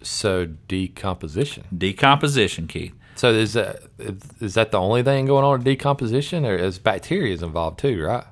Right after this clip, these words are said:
Speaker 2: Yeah, we will get, that's a whole
Speaker 1: Oh,
Speaker 2: nother
Speaker 1: that's
Speaker 2: podcast.
Speaker 1: a whole, that's a different podcast,
Speaker 2: All right.
Speaker 1: 'cause we're not talking about bacteria.
Speaker 2: So the idea of these hyphae, but these hyphae basically become this interwoven mass, and that's the mycelium.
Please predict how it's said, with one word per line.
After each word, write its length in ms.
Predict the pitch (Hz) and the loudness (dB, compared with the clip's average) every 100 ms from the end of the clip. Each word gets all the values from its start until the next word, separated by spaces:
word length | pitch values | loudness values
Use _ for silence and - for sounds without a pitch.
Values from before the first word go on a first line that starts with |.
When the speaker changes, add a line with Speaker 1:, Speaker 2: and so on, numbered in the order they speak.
| - | -8
Speaker 2:
Yeah, 120 | 123 | -4
we 240 | 123 165 196 | 0 2 2
will 160 | 208 | 2
get, 220 | 185 180 165 | 2 0 2
that's 200 | 170 147 | 0 2
a 60 | |
whole 140 | 135 110 | 4 6
Speaker 1:
Oh, 80 | |
Speaker 2:
nother 160 | 95 87 | 6 4
Speaker 1:
that's 160 | 147 110 | 4 6
Speaker 2:
podcast. 80 | |
Speaker 1:
a 40 | 92 | 4
whole, 140 | 101 | 4
that's 200 | 98 - | 2 0
a 40 | 95 | -2
different 320 | 95 92 - | -2 -4 -8
podcast, 160 | - | 0
Speaker 2:
All 60 | 107 | 4
right. 200 | 104 92 | 4 4
Speaker 1:
'cause 120 | 104 | 2
we're 100 | 117 | 4
not 140 | 117 104 | 4 2
talking 180 | 151 87 | 0 0
about 100 | 67 | -6
bacteria. 180 | 64 | -4
Speaker 2:
So 140 | - 120 | 2 6
the 80 | 110 | 8
idea 360 | 131 160 170 143 | 6 6 4 4
of 60 | |
these 200 | 117 110 | 2 2
hyphae, 360 | - 143 160 104 | 4 4 4 2
but 120 | 107 | 2
these 180 | 123 - | 0 0
hyphae 640 | - 180 196 - 98 117 - - - - - - - - - - - - - - - | 4 4 4 2 0 -2 -8 -20 -20 -20 -20 -20 -20 -20 -20 -20 -20 -20 -20 -16 -12
basically 640 | 60 98 123 143 - 117 | -8 0 2 2 0 0
become 600 | 104 - 110 98 98 120 - - - - | 0 2 2 2 0 -2 -8 -20 -18 -2
this 240 | 104 - | -2 0
interwoven 760 | - 131 127 120 123 120 101 98 | 0 2 4 4 4 4 2 4
mass, 500 | 117 113 90 107 - | 4 4 2 0 -6
and 180 | 98 95 | -4 0
that's 220 | 107 - | -2 -2
the 120 | 120 | 0
mycelium. 760 | 110 110 - - 131 98 - | 4 4 2 2 4 2 -2